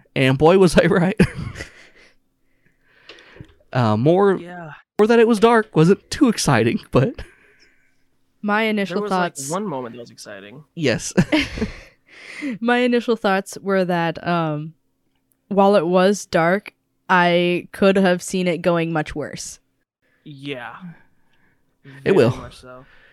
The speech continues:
Speaker 1: It will.
Speaker 3: Oh, I know it will, but
Speaker 1: <laughs>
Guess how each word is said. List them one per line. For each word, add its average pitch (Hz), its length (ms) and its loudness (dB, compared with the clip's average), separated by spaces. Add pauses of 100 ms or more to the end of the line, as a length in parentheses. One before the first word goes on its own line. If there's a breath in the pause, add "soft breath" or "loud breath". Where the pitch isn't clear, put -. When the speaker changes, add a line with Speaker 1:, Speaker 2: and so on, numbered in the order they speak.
(140)
Speaker 1:
It 156 100 2
will. 120 200 2
Speaker 3:
Oh, 254 60 6
I 262 200 6
know 311 220 4
it 165 120 2
will, 151 280 -4 (100)
but 180 240 0
Speaker 1:
<laughs> - 460 -2